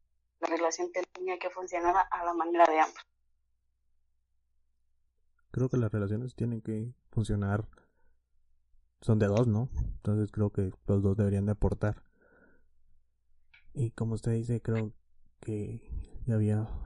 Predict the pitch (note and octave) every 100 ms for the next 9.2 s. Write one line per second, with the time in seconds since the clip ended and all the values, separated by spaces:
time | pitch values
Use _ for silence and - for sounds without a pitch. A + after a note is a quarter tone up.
0 | - G#2+ G2+ G2+ G#2 G2+ G#2 - G2 F#2+
1 | F#2+ G2+ G2+ G2 F#2+ F#2+ G2 G2+ G2+ G2
2 | F#2 F#2+ F#2+ G2 - - _ _ _ _
3 | _ - G2+ - G2+ G2+ - G#2 A2 G#2
4 | G#2 G#2+ G2+ F#2 - G#2 G2 F#2 - -
5 | - - - - - - - - - A#2
6 | G2+ - G2+ G#2+ G2+ F#2+ G#2+ G2 G2+ _
7 | _ _ - - _ _ - _ - _
8 | - A2 - G2 - G#2 G2 F#2 - F2+
9 | F#2